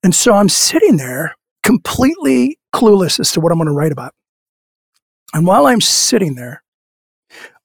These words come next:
up walks Sir Richard Branson, who owns Necker Island. And if you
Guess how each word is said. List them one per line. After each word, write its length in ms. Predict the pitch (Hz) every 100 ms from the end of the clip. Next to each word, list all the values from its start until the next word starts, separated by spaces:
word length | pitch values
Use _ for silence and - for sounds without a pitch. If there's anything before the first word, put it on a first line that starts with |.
| _
up 180 | 208 - _
walks 540 | - 139 - - - - _
Sir 260 | - - 170
Richard 420 | 151 156 160 131
Branson, 480 | 147 151 160 - - _ _ _ _ _ _ _ _ _ _ _ _ _ -
who 300 | 151 127 123 147 - _ -
owns 500 | 269 160 135 - 147
Necker 380 | 135 - 143 - _
Island. 340 | 170 190 120 - _ _ _ _ _ -
And 300 | 120 127 - _ _ _ -
if 260 | 151 - -
you 160 | 139